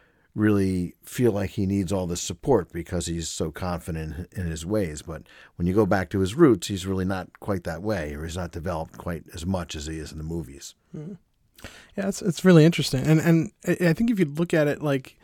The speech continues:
Speaker 2: Vesper was probably the first person who can kinda s-, who could kinda see through him, both not, not just only in the film adaptation, but in the book as well. And I think at first it scared him a little bit, but he was all, like, but he was intimidated in the right ways,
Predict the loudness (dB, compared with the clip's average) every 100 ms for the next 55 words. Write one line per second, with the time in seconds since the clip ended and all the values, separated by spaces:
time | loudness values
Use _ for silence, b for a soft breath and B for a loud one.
0 | b b b -2 -2 2 2 4 2 -2
1 | 0 0 -2 -4 -4 -2 -2 -2 -2 -4
2 | -4 -6 -4 -4 -4 -4 -6 -6 -6 -4
3 | -4 -2 -4 -4 -6 -6 0 0 -2 -6
4 | -6 -6 -4 -4 -4 -4 -4 -4 -4 -4
5 | -2 -4 -4 -2 0 0 -2 B B B
6 | -6 -4 -4 -6 -6 -6 -4 -2 -2 -4
7 | -6 -2 0 -2 -6 b b b b -4
8 | -2 -2 -2 -4 -2 -2 -2 -6 -6 -6
9 | -8 -6 2 2 2 -4 -4 -4 -2 2
10 | 2 2 2 2 0 0 0 -2 0 2
11 | 2 0 -2 -2 -10 -4 2 4 2 -2
12 | 0 4 4 4 2 0 0 -2 -6 _
13 | -6 0 0 2 2 2 0 -4 -6